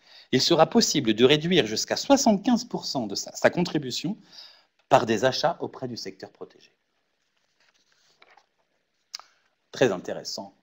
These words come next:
financièrement, n'est-ce pas ? À O T H, on ne peut pas finir un rendez-vous sans vous en donner un autre. Alors, voici différents leviers que nous vous proposons d'actionner à votre propre vitesse.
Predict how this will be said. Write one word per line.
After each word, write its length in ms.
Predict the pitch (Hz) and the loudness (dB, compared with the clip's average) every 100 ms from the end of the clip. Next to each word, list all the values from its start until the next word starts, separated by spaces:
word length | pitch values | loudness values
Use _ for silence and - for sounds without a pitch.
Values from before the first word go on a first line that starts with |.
| _ | _
financièrement, 720 | - 104 95 - 90 127 165 | -18 -14 -10 -8 -6 -6 -8
n'est-ce 340 | 107 90 - - | -10 -12 -16 -18
pas ? 240 | - - _ _ _ _ - - _ _ _ _ _ _ _ _ _ _ _ _ - | -18 -18 _ _ _ _ -20 -20 _ _ _ _ _ _ _ _ _ _ _ _ 8
À 100 | 151 | 12
O 120 | 190 | 12
T 140 | 190 | 10
H, 520 | 175 226 233 - - - _ _ _ _ _ _ _ _ _ _ - | 10 8 6 2 2 -4 _ _ _ _ _ _ _ _ _ _ 6
on 100 | 135 | 8
ne 80 | 139 | 8
peut 160 | 233 | 8
pas 140 | 226 214 | 6 4
finir 320 | 190 170 160 | 4 4 6
un 60 | 151 | 6
rendez-vous 440 | 143 139 143 208 | 6 2 2 2
sans 200 | 196 196 | 2 2
vous 180 | 165 147 | 2 2
en 80 | 135 | 0
donner 240 | 117 104 | 0 -2
un 160 | 85 67 | -4 -8
autre. 340 | - - - _ _ _ | -12 -18 -20 _ _ _
Alors, 380 | 127 135 - 104 | 4 6 6 2
voici 340 | 117 156 190 | 6 6 4
différents 400 | 185 185 - 160 | 0 2 4 6
leviers 540 | 147 147 143 135 170 185 | 8 6 4 6 6 6
que 140 | - | 4
nous 160 | 131 123 | 4 2
vous 120 | 113 | 0
proposons 440 | - 196 170 143 | 2 2 4 2
d'actionner 500 | 143 143 - 147 156 | 2 2 0 0 2
à 60 | 160 | 2
votre 260 | 127 - - | 0 -4 -10
propre 380 | - 143 - | -10 -8 -6
vitesse. 560 | 98 87 - - - - | -6 -8 -18 -14 -12 -12